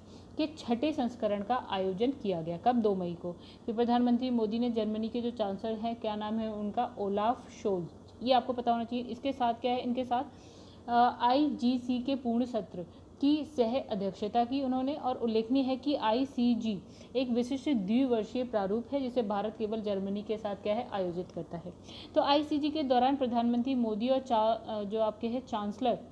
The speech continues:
शोल्ज के मध्य क्या है, हरित एवं सतत विकास साझेदारी की स्थापना के संयुक्त घोषणा पत्र आईडीआई पर हस्ताक्षर किया गया। तो इस साझेदारी के तहत जर्मनी ने भारत की हरित विकास योजनाओं हेतु जो है वर्ष दो हज़ार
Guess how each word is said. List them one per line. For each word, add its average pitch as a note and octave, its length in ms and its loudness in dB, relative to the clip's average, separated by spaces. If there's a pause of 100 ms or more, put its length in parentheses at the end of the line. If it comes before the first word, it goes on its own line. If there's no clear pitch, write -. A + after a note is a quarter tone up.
(840)
शोल्ज C#4+ 240 4
के D4+ 120 -2
मध्य A#3+ 300 2
क्या C4 140 0
है, C#4 160 -2
हरित C4+ 500 0
एवं A#3+ 200 4
सतत A#3+ 340 -4
विकास A3+ 260 0
साझेदारी G3+ 840 -4 (420)
की G#3 140 2
स्थापना B3 500 2
के D4 180 -2
संयुक्त B3 420 -2
घोषणा A3 380 -2
पत्र F#3 380 -6 (360)
आईडीआई A#3 460 4
पर C4 160 2
हस्ताक्षर A#3 540 -2
किया F3+ 280 -6
गया। F3 260 -6 (320)
तो D4 60 4
इस E4 240 0
साझेदारी B3 560 4
के C#4+ 140 -2
तहत B3+ 320 0
जर्मनी A3+ 520 2
ने C4+ 140 4
भारत G#3+ 400 -4
की C#4 260 2 (400)
हरित D4 300 4
विकास B3+ 500 2
योजनाओं A3+ 640 2
हेतु A#3 340 -4
जो A#3+ 120 2
है B3 140 2
वर्ष A#3 260 0
दो A3 160 2
हज़ार A3+ 260 0